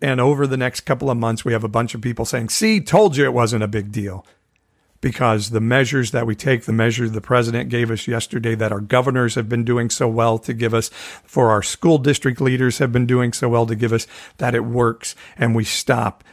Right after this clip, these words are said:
this virus in its tracks. We just pray that blessing over each of the households represented, to everybody listening here today, our neighbors, our friends, our loved ones, our healthcare workers, our hospitals, our first responders,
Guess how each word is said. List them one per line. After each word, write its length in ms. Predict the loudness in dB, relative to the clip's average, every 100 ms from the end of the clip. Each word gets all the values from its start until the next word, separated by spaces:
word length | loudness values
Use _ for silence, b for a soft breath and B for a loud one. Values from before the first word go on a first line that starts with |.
| b
this 200 | -2 -2
virus 580 | 2 2 4 0 -4 -6
in 160 | -2 -2
its 160 | -2 -8
tracks. 560 | -6 -6 -6 -14 -20 _ _ _ _ -2
We 120 | 0
just 200 | 0 -4
pray 200 | -4 -2
that 240 | -2 -4
blessing 500 | -2 -2 -2 -2 -2 B B B
over 260 | -2 -2 0
each 240 | 2 2 2
of 100 | 2
the 80 | 2
households 580 | 2 -2 0 2 2
represented, 540 | 2 2 2 0 0 0
to 100 | 2
everybody 480 | 4 4 2 0 0
listening 420 | -2 -2 -2 -2
here 180 | 0 -2
today, 400 | -2 -2 -2 0
our 160 | -2
neighbors, 500 | 0 2 2 2 0
our 140 | -2 -2
friends, 400 | 0 2 2 0
our 120 | 0
loved 280 | 0 0 0
ones, 280 | 0 0 -4 B B B -2
our 140 | 0
healthcare 540 | 2 0 -2 0 2 2
workers, 400 | 0 0 0 0
our 140 | -4 -4
hospitals, 720 | -2 -2 -2 -2 0 0 -2 B B
our 140 | -2 -2
first 340 | 2 2 2
responders, 800 | -2 -4 -2 0 0 2 0 -2